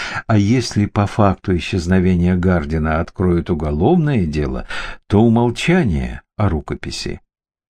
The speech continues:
может быть расценено как сокрытие доказательств со всеми вытекающими последствиями. А оно нам надо? Таким образом,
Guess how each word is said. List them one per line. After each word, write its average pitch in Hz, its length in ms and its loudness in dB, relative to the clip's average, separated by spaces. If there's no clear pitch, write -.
может 131 420 4
быть 123 300 0
расценено 117 640 2
как - 400 -2
сокрытие 117 960 0
доказательств 98 1120 0
со - 160 -2
всеми 95 300 2
вытекающими 92 1080 0
последствиями. 87 920 0
А 92 220 2
оно 98 280 4
нам 80 420 0
надо? 92 640 0
Таким 143 540 4
образом, 135 1000 2